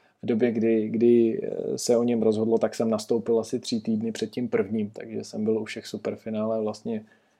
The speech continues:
eh, je i, je i v mojí gesci, takže, takže tahleta akce, která je klíčová, eh, současně bych řekl, že se výrazně zvedla ta úroveň komunikace, úroveň lidí, kteří pracujou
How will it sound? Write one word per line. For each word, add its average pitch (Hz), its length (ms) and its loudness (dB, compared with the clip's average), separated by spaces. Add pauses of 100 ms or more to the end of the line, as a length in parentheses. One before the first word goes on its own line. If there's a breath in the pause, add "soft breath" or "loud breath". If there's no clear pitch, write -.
(240 soft breath)
eh, 50 40 -10 (640)
je 113 240 -2
i, 117 440 -2
je 110 180 -2
i 117 140 -4
v 110 80 -4
mojí 110 280 0
gesci, 110 360 -2
takže, 107 500 2
takže - 260 -8
tahleta 107 460 2
akce, - 440 -2
která 104 360 -2
je 110 120 0
klíčová, 110 720 2 (680 soft breath)
eh, - 40 -14 (340)
současně 110 600 -2
bych 110 180 2
řekl, 104 240 2
že 110 460 6 (100)
se - 200 -2
výrazně 110 520 4
zvedla 107 320 2
ta 120 120 -2
úroveň 113 440 2
komunikace, 107 680 -2
úroveň 110 400 0
lidí, 107 300 0
kteří 110 280 -2
pracujou 107 760 4